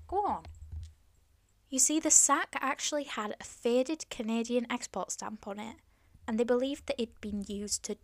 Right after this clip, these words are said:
transport flour. Now, there weren't many bakers in the area, and there was actually one that got his <laughs> flour transported from Canada.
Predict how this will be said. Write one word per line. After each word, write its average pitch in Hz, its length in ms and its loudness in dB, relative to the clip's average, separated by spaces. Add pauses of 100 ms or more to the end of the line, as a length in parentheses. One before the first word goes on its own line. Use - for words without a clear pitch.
(100)
transport - 540 -4
flour. 254 520 -2 (560)
Now, 262 80 -4
there 262 160 -4
weren't 285 320 0 (140)
many 247 640 -2
bakers 214 560 -4
in 208 160 -6
the 208 140 -10
area, 202 600 -8 (280)
and - 40 -10
there 240 80 -2
was 240 100 2
actually 294 380 -2
one 247 480 2
that 220 220 -2 (120)
got - 200 0
his 214 200 4
<laughs> - 60 0
flour 226 380 6
transported 226 840 0
from 214 400 -4
Canada. 240 600 -4